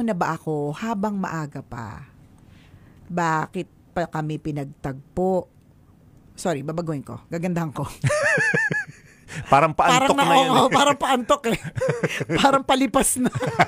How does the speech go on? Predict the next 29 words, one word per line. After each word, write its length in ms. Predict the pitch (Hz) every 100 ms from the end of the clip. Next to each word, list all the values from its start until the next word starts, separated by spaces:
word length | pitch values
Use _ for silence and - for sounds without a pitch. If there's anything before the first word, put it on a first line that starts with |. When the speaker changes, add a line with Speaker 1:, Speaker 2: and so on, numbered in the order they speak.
| - 170
Speaker 1:
<laughs> 600 | - - _ - - -
Parang 200 | 311 339 339
pabulok 320 | 285 302 339
na 160 | 311
yung 80 | 302
pagkasabi. 800 | 285 302 - 240 214 226 220 170 - - - - - -
Tambalan, 640 | 359 359 339 349 359 370
should 160 | 349 240
I 160 | 262
stay 480 | 262 - 262 247 185
in 80 | 180
this 160 | 170 -
relationship? 800 | 160 143 131 143 127 - 123 - _ - - - - - - -
O 400 | 339 330 311 311
bibitaw 560 | 190 202 339 320 320 277
na 160 | 254 190
ba 240 | 175 160
ako 320 | - 156 147
habang 400 | - 247 220 233
maaga 400 | 202 147 165 147
pa? 400 | 147 135 139 135 _ _ _ - - - - - - - - -
Bakit 480 | 147 170 175 - -
pa 80 | 190
kami 240 | 180 170
pinagtagpo? 880 | 165 147 139 - 247 202 165 147 147 - _ - - - - - -
Paghihiwalayin 960 | 254 185 226 180 180 151 147 143 143 127
lang 240 | 135 135
naman 400 | 139 131 113 98
pala. 400 | - 76 58 -